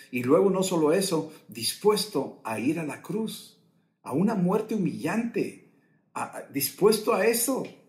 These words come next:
E-, eso es, es sumamente alto para nosotros. Son, son, son montañas muy altas y esas son las que Dios espera de nosotros. ¿Cuántos héroes de la fe no habrá? ¿Cuántos nombres desconocidos de hombres y mujeres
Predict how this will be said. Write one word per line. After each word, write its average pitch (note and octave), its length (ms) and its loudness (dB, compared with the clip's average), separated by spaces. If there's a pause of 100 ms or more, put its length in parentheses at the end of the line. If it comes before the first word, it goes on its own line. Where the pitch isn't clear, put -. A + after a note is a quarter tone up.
(100)
E-, C#3+ 200 -8
eso G#3 320 0
es, - 260 -4
es E3+ 140 -4
sumamente G3+ 680 0
alto G3+ 340 0
para C3+ 220 -2
nosotros. C#3 400 -4
Son, F#3 220 -2 (220)
son, F#3+ 340 -4
son G#3+ 240 0
montañas F3+ 500 0
muy E3+ 200 2
altas F#3 580 0
y D3 240 6
esas A#3+ 400 2
son G3 260 0
las G3 140 -2
que D#3 120 -4
Dios C3+ 280 -2
espera A#2+ 400 -4
de B2+ 100 -8
nosotros. C3+ 560 -6 (320)
¿Cuántos G#3 720 2
héroes D#3+ 400 2
de C3+ 80 2
la A#2+ 140 -4
fe A2+ 260 -4
no B2 160 -2
habrá? C3 480 -4 (360)
¿Cuántos C#3+ 380 2
nombres F3 520 4
desconocidos A#2 840 -2
de - 200 -8
hombres G3+ 440 0
y F3+ 60 -4
mujeres C3 500 -4